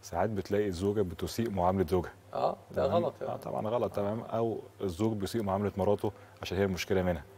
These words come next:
Speaker 1: أعتقد إن، يعني، في سنة ألفين وعشرين ده يبقى عار، يعني.
Speaker 2: آه.
Speaker 1: إحنا في الآخر جايين، حضرتك عارف، يعني، أيا كان السبب الزوج أو الزوجة، فالتاني محتاج برضو اللي هو ال-، المساندة المعنوية، يعني، psychological support.
Speaker 2: ألفين اتنين وعشرين
Speaker 1: تمام.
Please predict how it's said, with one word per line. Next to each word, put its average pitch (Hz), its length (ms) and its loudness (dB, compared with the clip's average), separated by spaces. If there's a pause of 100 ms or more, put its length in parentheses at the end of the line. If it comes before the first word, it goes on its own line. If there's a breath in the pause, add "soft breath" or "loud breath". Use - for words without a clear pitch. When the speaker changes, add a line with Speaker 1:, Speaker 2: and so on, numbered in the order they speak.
(420 soft breath)
Speaker 1:
أعتقد 107 320 -2
إن، 101 120 -2
يعني، 107 240 2
في 98 100 -6
سنة 104 280 0
ألفين 101 260 2
وعشرين 101 420 2
ده 104 80 -4
يبقى 107 220 -4
عار، 107 240 6
يعني. 87 260 -4
Speaker 2:
آه. 73 480 -6
Speaker 1:
إحنا 104 100 0
في - 100 -2
الآخر 104 240 2
جايين، 95 320 2
حضرتك 90 180 -2
عارف، 98 240 -2
يعني، 90 220 -4
أيا 101 100 0
كان 101 160 -2
السبب 98 300 0
الزوج 98 300 2
أو 92 120 0
الزوجة، 101 360 4 (380 soft breath)
فالتاني - 360 0
محتاج 135 280 -2
برضو 101 340 0
اللي 90 140 0
هو 101 180 2
ال-، 82 240 -2 (140)
المساندة 87 760 0
المعنوية، 90 480 6
يعني، 80 240 -8
psychological 92 540 0 (100)
support. 90 240 0 (400 loud breath)
Speaker 2:
ألفين 160 300 -2
اتنين 170 260 0
وعشرين 156 560 0
Speaker 1:
تمام. 147 80 -8